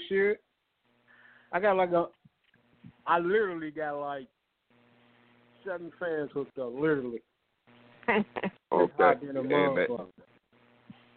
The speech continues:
Speaker 3: all they doing is blowing hot heat all across the room.
Speaker 2: <laughs>
Speaker 1: Hey, it's better than sitting in pure, straight, unforgiving heat.
Speaker 3: Do you have a window down in, in, in,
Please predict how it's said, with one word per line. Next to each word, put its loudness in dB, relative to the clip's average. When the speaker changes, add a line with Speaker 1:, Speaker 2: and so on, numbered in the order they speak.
Speaker 3:
all 4
they 0
doing -2
is -6
blowing 2
hot 2
heat -10
all 0
across -2
the -12
room. -2
Speaker 2:
<laughs> -
Speaker 1:
Hey, 4
it's -8
better 2
than 0
sitting 0
in 0
pure, -4
straight, -2
unforgiving 0
heat. -8
Speaker 3:
Do 0
you 2
have 2
a 2
window 0
down 0
in, -2
in, -4
in, -4